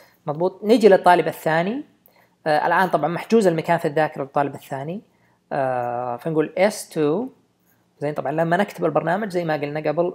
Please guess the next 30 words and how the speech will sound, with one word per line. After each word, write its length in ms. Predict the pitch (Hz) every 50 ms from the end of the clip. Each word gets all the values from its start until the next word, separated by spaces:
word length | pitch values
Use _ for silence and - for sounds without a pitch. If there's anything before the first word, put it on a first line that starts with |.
| -
لما 180 | 165 156 151 151
تكتب 300 | - 208 202 - - 180
البرنامج 380 | 170 160 165 165 165 170 180 170
تخيل 480 | - - - - 214 208 202 190 175
انه 180 | 175 160 147 143
البرنامج 380 | 135 147 151 170 165 160 143
الان 180 | 165 165 165 156
جالس 300 | 156 151 143 - - -
يتنفذ، 320 | _ 131 120 - _ - -
البرنامج 340 | 143 127 - 160 165 156 143
يبدأ 180 | 156 147 151 156
تنفيذه 320 | - 156 147 - 196 202
من 140 | 202 202 170
هنا. 240 | 151 160 123 107 - _ _ _ _ _ _ _ _ _ -
فتخيل 340 | 160 - - - 233 247 233
انه 80 | 214
الان 180 | 190 - 202 190
جالس 260 | 170 180 170 165 -
يتنفذ، 320 | - 156 151 - - 165 160
فخلاص 420 | - - 196 - 220 170 147 -
انت 100 | 165 -
حجزت 360 | - 170 165 220 214 220 -
اس 220 | 220 196 - - 202
وان، 140 | 180 165
حجزت 320 | - 160 151 190 - - 196
اس 180 | 175 - -
تو، 160 | - 175 180 -
حجزت 340 | - 175 180 185 180 -
اس 180 | 160 156 - -
ثري. 240 | - 160 143 -